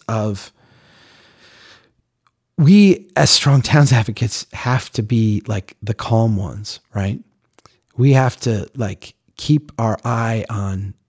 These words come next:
this change. While, while the, the hurricane's going on around us, whether we get to that level or whether it's just this kind of slow, oppressive, like,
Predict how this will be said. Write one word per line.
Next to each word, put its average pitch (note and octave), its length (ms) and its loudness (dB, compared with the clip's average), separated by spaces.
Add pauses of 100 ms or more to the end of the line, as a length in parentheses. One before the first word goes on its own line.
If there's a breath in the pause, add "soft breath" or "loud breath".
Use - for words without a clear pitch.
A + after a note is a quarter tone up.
(120)
this G2+ 260 -6
change. A2+ 340 -4
While, G#2+ 220 -6 (400 soft breath)
while C#3+ 200 6
the, B2 340 2 (840 soft breath)
the C#3+ 80 4
hurricane's F3 520 6
going E3 240 6
on D#3 160 4
around D3+ 380 4
us, D3+ 180 -2
whether C#3 220 2
we C3 100 0
get B2+ 160 -2
to B2+ 120 -2
that B2+ 200 -2
level C3 480 -2
or C3 60 -2
whether C3+ 240 0
it's B2 120 -6
just - 220 -6
this A2+ 140 -4
kind G#2+ 200 -4
of F#2+ 80 -6
slow, B2+ 800 0 (400 soft breath)
oppressive, A#2 920 -4
like, G2+ 220 -8